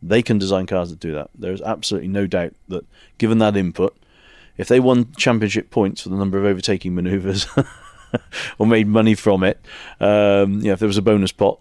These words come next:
<laughs> for the whole teams that they got, if they managed to, um, they would have access to money if the sport created X numbers of overtaking manoeuvres, they, they'll come up with it. They'll find a way of doing it.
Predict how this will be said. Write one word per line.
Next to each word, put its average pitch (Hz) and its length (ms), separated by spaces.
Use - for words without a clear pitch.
<laughs> - 340
for - 120
the 95 120
whole 113 180
teams 101 440
that - 140
they 98 80
got, 98 240
if 98 100
they 101 100
managed 98 300
to, 98 220
um, 98 500
they 95 100
would 95 140
have 101 120
access - 320
to - 100
money 98 260
if 92 100
the 92 80
sport 90 300
created 95 460
X - 300
numbers 92 240
of 92 80
overtaking 95 480
manoeuvres, 87 360
they, 113 140
they'll 107 140
come 90 240
up 90 80
with 78 140
it. 71 100
They'll 82 100
find 95 220
a 87 40
way 90 120
of 80 80
doing 82 220
it. 73 100